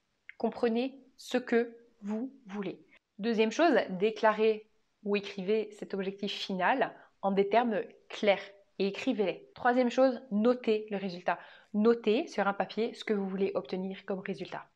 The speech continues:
Et quatrième chose, c'est définir la to-do list pour y arriver. Voir la lune, si loin, ça va vous faire peur. Par contre, si vous voyez que vous devez aller à la première stratosphère, à la, bon, ça fait peur quand même. Je pense que vous avez compris le délire.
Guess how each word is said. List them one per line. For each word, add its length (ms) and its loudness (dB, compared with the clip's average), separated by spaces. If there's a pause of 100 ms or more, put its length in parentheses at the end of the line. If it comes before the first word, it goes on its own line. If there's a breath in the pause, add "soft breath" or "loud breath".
(120)
Et 140 -2
quatrième 360 0
chose, 360 -6 (180)
c'est 200 -4
définir 440 -4
la 120 0
to-do 260 -6
list 260 -8
pour 180 -4
y 80 -2
arriver. 400 -10 (220)
Voir 600 10 (420)
la 160 8
lune, 500 6
si 220 -8
loin, 360 2 (580 loud breath)
ça 220 4
va 120 2
vous 140 -4
faire 240 -6
peur. 400 -10
Par 180 0
contre, 300 -4
si 100 -10
vous 80 -8
voyez 460 -2
que 100 -6
vous 160 -6
devez 320 -4
aller 320 -4 (380 loud breath)
à 60 10
la 100 10
première 340 0
stratosphère, 760 -6 (100)
à 100 8
la, 140 6
bon, 280 -6
ça 120 -12
fait 120 -8
peur 240 -6
quand 80 -6
même. 180 -8 (420 loud breath)
Je 120 -14
pense 180 0
que 120 -14
vous 140 -6
avez 140 2
compris 260 -2
le 80 2
délire. 380 -4